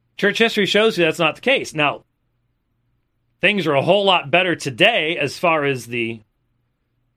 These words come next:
reach of the church and the size of the church than a thousand years ago. There's a, there's a general, general trend, but there can be deep valleys.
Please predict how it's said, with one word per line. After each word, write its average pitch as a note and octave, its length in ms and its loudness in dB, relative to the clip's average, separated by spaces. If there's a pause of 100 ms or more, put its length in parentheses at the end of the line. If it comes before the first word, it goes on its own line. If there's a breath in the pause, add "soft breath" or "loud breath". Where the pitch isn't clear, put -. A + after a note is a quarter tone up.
(520)
reach F3 420 0
of F#3 80 0
the E3+ 100 0
church F#3+ 600 -2
and B2 200 -10
the G#2+ 280 -6
size F#3 460 0
of D3 40 -14
the E3 100 -2
church E3 580 -4
than C3+ 500 -2 (720)
a - 60 -12
thousand C#3+ 340 0
years G3+ 160 0
ago. D4 320 -6 (2000)
There's D#3 260 0
a, C3+ 260 0
there's C#3+ 200 0
a C#3 40 -2
general, D3 600 0
general C#3+ 480 -2
trend, F3+ 500 0
but C3 140 -2
there E3+ 160 2
can D#3+ 160 -4
be A#2 160 -6
deep C#3 380 -2
valleys. A2 640 -8